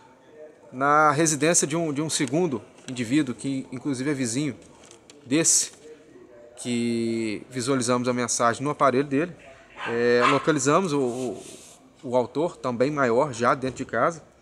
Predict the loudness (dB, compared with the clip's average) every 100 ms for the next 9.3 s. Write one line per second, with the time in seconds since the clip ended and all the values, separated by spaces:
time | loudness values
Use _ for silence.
0 | _ _ -10 -4 -2 0 -2 2 4 6
1 | 4 -2 -20 _ _ -18 -12 -2 0 2
2 | 0 -2 -2 -2 -2 -4 -4 -4 -4 -2
3 | -2 0 -2 -4 -4 -4 0 4 4 2
4 | -2 -2 -2 -2 -4 -6 -6 -6 -8 -6
5 | -6 -4 -6 -10 -14 -18 -18 -20 -20 -20
6 | -20 -12 -2 0 0 2 0 2 4 4
7 | 4 4 4 2 0 -6 -6 -6 -2 -2
8 | 0 2 4 4 4 2 2 4 6 6
9 | 4 2 -2